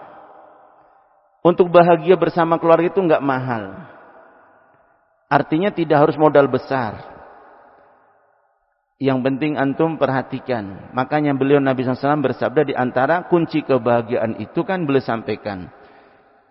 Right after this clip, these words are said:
Ya, arbaun minas sa'adah, empat dari kebahagiaan itu. Apa yang beliau sampaikan? Mar'atus solihah,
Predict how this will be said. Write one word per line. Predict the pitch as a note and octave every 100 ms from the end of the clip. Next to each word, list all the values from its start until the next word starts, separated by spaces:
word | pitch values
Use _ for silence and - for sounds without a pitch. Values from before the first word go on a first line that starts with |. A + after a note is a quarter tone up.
| _ -
Ya, | C3+ C#3+ C#4 - - _ -
arbaun | D3 B2+ A#2+ - D#3 C#3+
minas | C3+ C#3+ -
sa'adah, | C3 G#2+ A2 D3 -
empat | B2+ D3
dari | B2+ B2+ A#2+
kebahagiaan | A#2 G#2+ A2 G2+ A2 - G2+
itu. | G#2 - C#3+ D#3+ - - - - -
Apa | F3+ F3
yang | E3
beliau | D#3 D3
sampaikan? | D#3 D3 D3+ C#3+ D3+ D3 - -
Mar'atus | A2+ B2+ - B2+ - A2+ -
solihah, | G#2+ G#2 G2 A2 G#2+ G#2